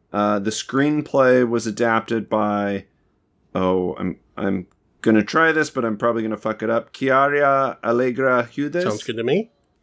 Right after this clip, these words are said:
Speaker 1: Yeah.
Speaker 2: Yeah, and they co-wrote the movie together
Speaker 1: Uh, and
Speaker 2: as
Speaker 1: it was
Speaker 2: well.
Speaker 1: directed by John M. Chu,
Speaker 2: Mm-hmm.
Speaker 1: um, who we recently watched. Uh, you know, probably everybody saw Crazy Rich
Speaker 2: Mm-hmm.
Speaker 1: Asians.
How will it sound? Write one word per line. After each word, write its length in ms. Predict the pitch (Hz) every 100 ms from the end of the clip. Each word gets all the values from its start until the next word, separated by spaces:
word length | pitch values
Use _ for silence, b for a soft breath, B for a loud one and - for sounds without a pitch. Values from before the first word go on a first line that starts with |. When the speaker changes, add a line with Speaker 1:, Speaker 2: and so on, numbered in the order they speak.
| _ _
Speaker 1:
Yeah. 180 | 151 110
Speaker 2:
Yeah, 160 | 180 135 -
and 100 | 156
they 80 | 160
co-wrote 400 | 196 175 151 147
the 60 |
movie 300 | 151 147 135
together 180 | 123 123
Speaker 1:
Uh, 80 | 135
and 80 | 127 143
Speaker 2:
as 20 |
Speaker 1:
it 80 | 151
was 120 | 143
Speaker 2:
well. 60 | - 139
Speaker 1:
directed 320 | 147 139 139
by 480 | 120 120 117 113 113
John 440 | 107 - 117 117 113
M. 280 | 113 110 110
Chu, 520 | - 190 185 180 165 b b b
Speaker 2:
Mm-hmm. 60 | -
Speaker 1:
um, 380 | 110 107 104 -
who 400 | - 98 104 110
we 640 | 101 113 113 110 110 104 - _ _ _ _ _ _
recently 560 | 123 127 - 123 117
watched. 640 | 110 107 107 107 107 - -
Uh, 280 | - 104 101 80
you 120 | 110
know, 220 | 101 92 _ _
probably 320 | - 117 117
everybody 420 | 110 113 104 107 104
saw 240 | - 104
Crazy 340 | - 110 107
Rich 200 | 101 101 120
Speaker 2:
Mm-hmm. 200 | 139 147
Speaker 1:
Asians. 540 | 143 139 131 131 -